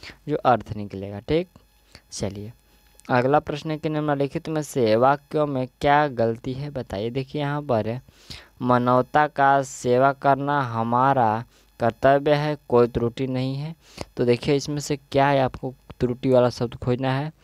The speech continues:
तो मानवता का जो है वो गलत है, मानवता की होगा। ठीक, मानवता की सेवा करना ही हमारा कर्तव्य है। चलिए,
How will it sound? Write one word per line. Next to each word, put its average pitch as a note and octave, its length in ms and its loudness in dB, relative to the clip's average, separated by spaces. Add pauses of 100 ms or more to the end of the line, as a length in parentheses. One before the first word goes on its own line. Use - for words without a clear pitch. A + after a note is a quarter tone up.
(300)
तो B2+ 80 4
मानवता A#2+ 580 4
का B2 260 2
जो C3 160 -4
है C3+ 180 -4
वो D#3+ 200 -4 (380)
गलत G2+ 420 -2
है, A2 60 -6
मानवता A#2 540 -2 (200)
की G#2+ 160 -8
होगा। G2 240 -6
ठीक, D#3+ 320 -6 (160)
मानवता A2 460 -2
की C3+ 180 -6
सेवा A#2 300 2
करना A#2 300 -6
ही C3 160 -6
हमारा A#2+ 400 -2 (480)
कर्तव्य G2+ 520 -2
है। G2 240 -8 (1600)
चलिए, G#2 340 -4